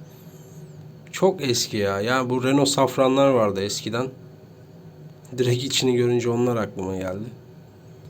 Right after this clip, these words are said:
Ama bakar mısınız? Koltuklar çok şık değil mi ya? Eminim çok rahattır.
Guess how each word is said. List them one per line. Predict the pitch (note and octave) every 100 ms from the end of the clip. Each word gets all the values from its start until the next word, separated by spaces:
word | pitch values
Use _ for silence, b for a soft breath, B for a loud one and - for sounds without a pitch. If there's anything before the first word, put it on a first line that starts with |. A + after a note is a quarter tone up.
| - - - -
Ama | B2 A#2+
bakar | A#2 B2+ C#3
mısınız? | B2 - G2 -
Koltuklar | A2+ A2 - A#2+
çok | A2+ - B2
şık | - -
değil | C3+
mi | C3
ya? | A2 G#2 - - - - - - - - - - - - - - - - - - - - - - -
Eminim | C3 B2+ B2 C3+ C#3
çok | - - B2 B2
rahattır. | G#2+ G2+ - B2 - -